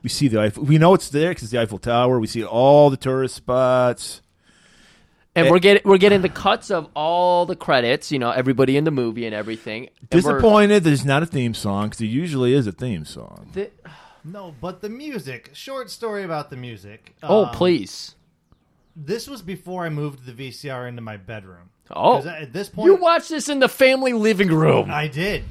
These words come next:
Speaker 2: Oh, my
Speaker 3: But I would
Speaker 2: God.
Speaker 3: watch it, like, late at night, like, at least midnight, right? Mom's asleep, but her room was next to the living room, and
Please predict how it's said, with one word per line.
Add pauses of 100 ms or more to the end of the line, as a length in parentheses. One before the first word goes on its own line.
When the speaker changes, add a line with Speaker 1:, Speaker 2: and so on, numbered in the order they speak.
(140)
Speaker 2:
Oh,
my
Speaker 3:
But
I
would
Speaker 2:
God.
Speaker 3:
watch
it,
like,
late
at
night,
like,
at
least
midnight,
right?
Mom's
asleep, (420)
but
her
room
was
next
to
the
living
room,
and